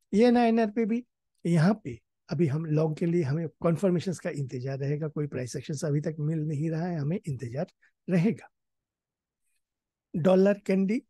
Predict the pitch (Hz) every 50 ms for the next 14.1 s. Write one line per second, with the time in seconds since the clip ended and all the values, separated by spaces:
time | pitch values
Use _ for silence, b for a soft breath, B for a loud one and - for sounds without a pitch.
0 | _ _ - 135 131 131 135 139 - - 147 143 143 135 143 139 - - 147 143
1 | 135 - - 160 165 175 160 165 175 190 - _ _ _ _ _ - 151 165 165
2 | 165 156 151 156 151 147 143 156 160 151 - 165 151 - 175 170 165 156 160 156
3 | 156 - 160 151 147 - 160 160 165 165 156 _ - 156 160 156 156 147 - -
4 | B B B B B _ _ - - - - 160 143 135 131 156 151 156 - -
5 | 151 143 143 147 147 143 143 156 143 139 - 139 - - 151 151 151 147 160 -
6 | 160 139 - 156 139 139 165 143 - 151 147 147 143 143 160 151 160 160 165 143
7 | 143 139 131 - - 151 147 160 185 - _ _ _ _ _ _ _ _ _ _
8 | _ _ - - 170 - _ _ _ - 196 190 - 269 294 - - - 190 170
9 | 196 - - 262 220 - 220 165 240 226 196 - 226 214 214 - 285 - _ _
10 | _ _ _ _ _ _ _ _ _ _ _ _ _ _ _ _ _ - 165 175
11 | 180 165 151 160 - _ _ - - 202 226 254 254 240 - - 196 - - 190
12 | 190 190 - 160 147 165 190 196 - - 135 127 131 175 190 196 - 160 185 -
13 | - 175 151 143 147 131 131 147 185 220 - 220 202 185 214 240 - - 131 117
14 | 113